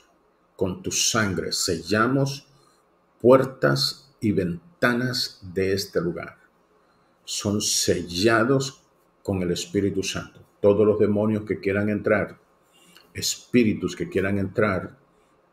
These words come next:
no podrán hacerlo, pasarán de largo en el nombre de Jesús. Ahora pedimos una legión de ángeles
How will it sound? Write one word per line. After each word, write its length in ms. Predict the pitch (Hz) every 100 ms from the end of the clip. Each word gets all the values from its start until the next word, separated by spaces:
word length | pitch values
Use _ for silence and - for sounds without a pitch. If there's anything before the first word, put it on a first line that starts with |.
| _
no 380 | 90 90 101 98
podrán 380 | 95 95 95 98
hacerlo, 640 | 98 - 98 87 90 - _ _ _ _ _ -
pasarán 680 | 107 - - 98 92 104
de 100 | 104
largo 540 | 95 90 - - - - _ _ _ _ _ _
en 200 | - 101
el 200 | 90 87
nombre 320 | 90 104 92
de 100 | 87
Jesús. 640 | - 87 - - 95 - - _ _ _ - _ _ _ -
Ahora 500 | 101 98 101 123 -
pedimos 580 | 104 92 107 113 107 -
una 220 | 113 113
legión 500 | 98 90 - 107 107
de 160 | 95 95
ángeles 840 | 107 107 82 82 - - - -